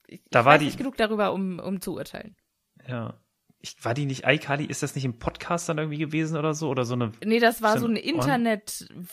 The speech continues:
Speaker 2: Sendung. Ja, irgendwie
Speaker 1: Glaub
Speaker 2: sowas,
Speaker 1: ich.
Speaker 2: ne? Ah, das kenn ich wieder. Ah, da bin ich so alt. Da bin ich so alt. Tja.
Speaker 1: Ja, es ist nicht so schlimm, Martin.
Speaker 2: Äh, ich kenn, ich kenn nur andere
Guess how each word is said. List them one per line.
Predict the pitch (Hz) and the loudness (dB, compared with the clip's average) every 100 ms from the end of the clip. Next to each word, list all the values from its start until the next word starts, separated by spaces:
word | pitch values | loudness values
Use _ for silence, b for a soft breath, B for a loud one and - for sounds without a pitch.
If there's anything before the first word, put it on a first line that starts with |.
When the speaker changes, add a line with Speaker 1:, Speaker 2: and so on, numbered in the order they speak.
| 190 | 2
Speaker 2:
Sendung. | 208 208 180 - 104 101 - - _ _ _ - | 6 6 6 0 -2 -6 -10 -20 _ _ _ -2
Ja, | 123 120 107 - | 2 4 2 0
irgendwie | 117 127 | -2 -4
Speaker 1:
Glaub | 123 135 | -2 2
Speaker 2:
sowas, | 107 101 | 2 0
Speaker 1:
ich. | |
Speaker 2:
ne? | 117 123 139 - _ B B B B B B B | -2 -4 -6 -14 _ B B B B B B B
Ah, | B B - | B B -2
das | - - | -4 -6
kenn | - | -8
ich | 131 123 | -8 -10
wieder. | - | -10
Ah, | 117 139 143 143 135 - | -8 -4 -4 -4 -6 -8
da | 147 | -8
bin | 143 | -6
ich | |
so | - | -6
alt. | 131 143 143 156 156 - - | -6 -8 -8 -10 -16 -20 -12
Da | |
bin | 143 | -8
ich | 156 | -6
so | - | -6
alt. | 156 160 165 175 - _ _ _ B B B B B B B B B _ - - _ | -6 -6 -8 -10 -18 _ _ _ B B B B B B B B B _ -16 -16 _
Tja. | - 139 139 | 0 0 2
Speaker 1:
Ja, | 147 175 | 2 2
es | 202 - | 0 0
ist | - 220 | 2 4
nicht | 226 214 | 4 2
so | 190 | 2
schlimm, | 180 - - - - - | -2 -4 -6 -10 -14 -8
Martin. | 165 160 123 | -6 -6 -8
Speaker 2:
Äh, | - - - _ _ | -10 -14 -20 _ _
ich | - | -6
kenn, | - 131 - | -2 -2 -4
ich | 123 - | -10 -8
kenn | 135 | -4
nur | 123 117 | -2 0
andere | 113 107 101 98 101 - | 0 -2 -2 -2 -4 -6